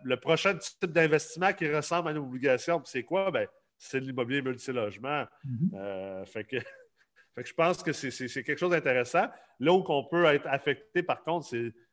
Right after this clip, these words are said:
Speaker 1: on, on en a parlé un peu avant, avant le début de l'émission, on a parlé de, de la liquidité du marché. Tu sais, euh, je pense que c'est, euh, il y a eu une annonce qu'il y a eu au-dessus de un demi-million de demandes de report d'hypothèque.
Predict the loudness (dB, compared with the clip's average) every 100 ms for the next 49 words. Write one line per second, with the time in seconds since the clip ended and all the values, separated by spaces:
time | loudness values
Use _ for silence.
0 | _ -8 -6 -4 -4 0 2 2 2 2
1 | 2 2 2 0 0 -2 -2 -4 -6 -4
2 | -4 -4 -8 -10 -6 -4 -2 -4 0 0
3 | 2 0 0 0 -4 _ _ _ _ -4
4 | -2 -2 -4 -8 -4 -4 0 -2 -2 -4
5 | -10 -6 -4 -4 -6 -8 -8 -8 -10 _
6 | _ _ -10 -8 -6 -8 -12 -16 -20 _
7 | -10 -6 -6 -8 -10 -6 -4 -2 -2 -2
8 | -6 _ _ -2 0 2 0 0 0 -2
9 | 2 2 2 0 -2 -2 -2 -4 -10 -8
10 | 0 0 0 -2 -10 _ -2 4 4 2
11 | -4 -4 -2 2 4 4 4 2 0 2
12 | 0 0 0 2 2 4 4 2 -2 2
13 | 2 0 _ -2 -2 _